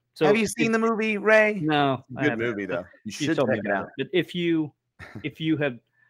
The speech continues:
Speaker 1: I think you should take the owner off the, I think you should take the owner, the
Speaker 2: Okay.
Speaker 1: franchisee out
Speaker 2: Okay.
Speaker 1: of the equation,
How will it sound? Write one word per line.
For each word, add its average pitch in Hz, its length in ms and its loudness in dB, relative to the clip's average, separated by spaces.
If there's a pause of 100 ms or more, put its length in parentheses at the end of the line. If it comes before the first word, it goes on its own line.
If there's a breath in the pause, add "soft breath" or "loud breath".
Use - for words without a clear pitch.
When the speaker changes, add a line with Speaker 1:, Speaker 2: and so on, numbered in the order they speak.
Speaker 1:
I 170 100 6
think 220 180 2
you 202 100 0
should 139 180 -6
take 156 200 2
the 127 140 -2
owner 139 360 0
off 120 260 0
the, 120 260 0 (680)
I 135 40 -2
think 156 160 -2
you 147 80 -8
should - 120 -14
take 151 160 0
the 120 180 -4
owner, 139 420 -2
the 127 80 0
Speaker 2:
Okay. 139 240 2
Speaker 1:
franchisee 135 560 0 (300)
out 123 180 4
Speaker 2:
Okay. 156 180 4
Speaker 1:
of 123 60 2
the 123 80 2
equation, 135 500 0